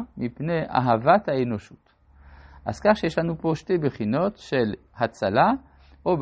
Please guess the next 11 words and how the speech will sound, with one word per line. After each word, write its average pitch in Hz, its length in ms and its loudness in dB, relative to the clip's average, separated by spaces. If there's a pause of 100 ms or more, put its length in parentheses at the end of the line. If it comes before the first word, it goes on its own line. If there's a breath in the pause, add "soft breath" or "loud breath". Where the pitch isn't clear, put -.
על 139 120 2
ידי 139 200 0
עשיית 135 440 0
שלום 123 340 0
ביניהם, 107 520 0 (600 soft breath)
או 190 100 6
על 180 140 4
ידי 160 280 2 (120)
השכחת - 960 0 (440)
שם 160 280 -2
שמיים. 113 460 0